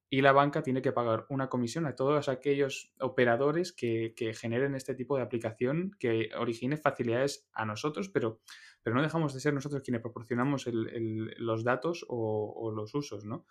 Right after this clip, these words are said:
Entonces, es ahí el tema. Jesús, has dicho antes un, un aporte muy interesante que es que,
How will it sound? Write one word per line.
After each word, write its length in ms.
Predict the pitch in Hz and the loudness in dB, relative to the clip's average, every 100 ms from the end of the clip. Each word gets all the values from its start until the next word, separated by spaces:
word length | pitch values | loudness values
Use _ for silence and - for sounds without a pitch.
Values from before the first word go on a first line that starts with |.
| - _ | -20 _
Entonces, 360 | 123 113 113 _ _ _ _ - | 2 2 2 _ _ _ _ -6
es 180 | 143 151 | 0 2
ahí 100 | 156 | 4
el 120 | 123 | 4
tema. 240 | 131 120 - | 2 0 -2
Jesús, 380 | 131 151 143 - | -2 0 0 0
has 120 | 131 | 0
dicho 260 | 156 160 170 | 0 2 2
antes 440 | 160 160 131 - | 2 2 0 -2
un, 920 | 131 139 156 160 160 156 151 139 127 - | 0 4 6 6 6 6 4 2 -2 -8
un 680 | - 139 143 147 147 147 143 | -8 -2 2 2 4 2 2
aporte 540 | 135 143 143 120 - | 2 0 0 -2 -6
muy 240 | 123 131 165 | -2 2 4
interesante 600 | 165 160 156 165 175 170 | 4 0 0 0 -2 0
que 80 | |
es 120 | 135 - | -2 0
que, 260 | 139 - | -4 -4